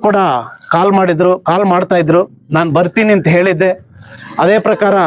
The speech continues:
ಮಧ್ಯಾಹ್ನ ವರ್ಧನ್ ಅವ್ರು ಕಾಲ್ ಮಾಡಿದ್ರು ಮೂರು ಗಂಟೆಗೆ. ಏನು ಇವತ್ತಿನ ದಿನ ಕಡ್ಗನಲ್ಲಿ ಅವ್ರು ಕಾಲ್ ಮಾಡ್ತಾ ಇದ್ದಾರೆ. ಆ ದೇವಸ್ಥಾನಕ್ಕೆ ಏನಾದ್ರು ನಿಮ್ ಕೈಯಿಂದ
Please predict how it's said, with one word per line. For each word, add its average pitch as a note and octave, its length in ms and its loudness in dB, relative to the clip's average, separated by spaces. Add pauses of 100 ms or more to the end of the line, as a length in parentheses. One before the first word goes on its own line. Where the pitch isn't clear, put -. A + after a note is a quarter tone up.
(960)
ಮಧ್ಯಾಹ್ನ G3+ 420 2
ವರ್ಧನ್ G3 340 2
ಅವ್ರು G3 220 2
ಕಾಲ್ G#3 220 2
ಮಾಡಿದ್ರು F#3 320 0
ಮೂರು F3+ 200 2
ಗಂಟೆಗೆ. F#3 340 0 (1400)
ಏನು A3 200 2
ಇವತ್ತಿನ G3+ 380 2
ದಿನ G#3+ 100 0 (200)
ಕಡ್ಗನಲ್ಲಿ G#3 560 2
ಅವ್ರು F#3 160 0
ಕಾಲ್ F#3+ 220 0
ಮಾಡ್ತಾ F3+ 280 0
ಇದ್ದಾರೆ. E3+ 220 2 (440)
ಆ E3 100 0 (180)
ದೇವಸ್ಥಾನಕ್ಕೆ G#3 640 0
ಏನಾದ್ರು F3 320 2 (720)
ನಿಮ್ F#3 120 2 (100)
ಕೈಯಿಂದ G#3 260 0